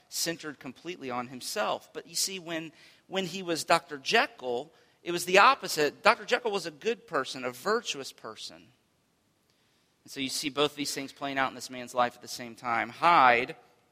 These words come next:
is so named by Stevenson because he remains hidden. We think,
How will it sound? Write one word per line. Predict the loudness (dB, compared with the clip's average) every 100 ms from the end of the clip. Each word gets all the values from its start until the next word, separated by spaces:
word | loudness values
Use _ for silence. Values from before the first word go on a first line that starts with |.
| _ _ _ _ _ _
is | -2 0
so | 4 4
named | 6 4 2 -6 -10 -20 _ _ _ 4
by | 4
Stevenson | 4 -4 -6 -6 -6 -6
because | -4 0 0 -2
he | -8 -4 -4
remains | -4 -2 0 0 -4 -6
hidden. | -6 -8 -14
We | -14 -12
think, | -6 -4 -4 -8 _